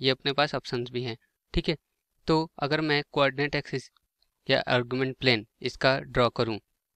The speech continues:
तो वो कैसा होगा, वो कुछ इस तरह से होगा, ठीक है। ओरिजिन हमारा होगा कहाँ, यहाँ पर कहीं ज़ीरो कमा ज़ीरो, ठीक है। और ज़ेड वन, ज़ेड टू मैं मान लेता हूँ कि भाई ये ज़ेड वन होगा और ये मैं मान लेता हूँ कि ये ज़ेड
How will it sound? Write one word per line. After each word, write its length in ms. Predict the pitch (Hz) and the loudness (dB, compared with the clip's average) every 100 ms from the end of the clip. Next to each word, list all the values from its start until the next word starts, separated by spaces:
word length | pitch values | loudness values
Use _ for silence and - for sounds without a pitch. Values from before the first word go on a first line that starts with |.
| _ - | _ -6
तो 60 | |
वो 40 | 143 | -2
कैसा 280 | 151 135 147 | -2 0 -2
होगा, 220 | 143 147 _ _ _ _ - | -2 -4 _ _ _ _ -8
वो 80 | |
कुछ 160 | 143 147 | -6 -6
इस 140 | 143 | -8
तरह 160 | - 151 | -4 -4
से 140 | - | -2
होगा, 240 | 151 151 160 _ _ _ _ - | -4 -4 -8 _ _ _ _ -4
ठीक 100 | 165 | -2
है। 120 | 151 - | -4 0
ओरिजिन 360 | 139 131 151 151 | 0 2 0 -2
हमारा 300 | 143 139 139 | 0 0 0
होगा 240 | 135 139 | -2 -4
कहाँ, 280 | 139 143 165 185 | -2 -4 -6 -4
यहाँ 260 | 123 120 | -2 -2
पर 140 | 110 110 | -4 -8
कहीं 280 | - 123 110 | -8 -10 -6
ज़ीरो 240 | 120 123 | -2 -2
कमा 260 | 120 127 165 | -4 -6 -8
ज़ीरो, 300 | 135 - 110 - - | -6 -6 -6 -6 -4
ठीक 120 | 165 | -2
है। 80 | 165 _ _ _ _ - | -2 _ _ _ _ 0
और 280 | - 147 170 - _ - | 4 4 4 -8 _ -2
ज़ेड 200 | 131 131 | 4 4
वन, 220 | 143 165 | 4 2
ज़ेड 140 | 160 156 | 2 0
टू 100 | - | 0
मैं 120 | 170 165 | 0 2
मान 180 | 175 180 | 2 0
लेता 220 | 170 165 | -2 -4
हूँ 100 | 160 | -6
कि 100 | 160 | -4
भाई 160 | 147 | -4
ये 180 | 147 151 | -2 -2
ज़ेड 240 | 135 139 143 | -2 -2 -2
वन 160 | 165 | -6
होगा 300 | 165 180 190 - _ _ _ - | -6 -4 -4 -4 _ _ _ -4
और 160 | 139 127 | 0 0
ये 180 | 135 160 | 2 0
मैं 120 | 151 | 0
मान 180 | 143 135 | -2 -2
लेता 200 | 135 - | -2 -2
हूँ 220 | 139 160 127 _ _ _ - | -2 -4 -8 _ _ _ -4
कि 100 | 131 | -2
ये 80 | |
ज़ेड 260 | 123 135 135 | 0 -2 -6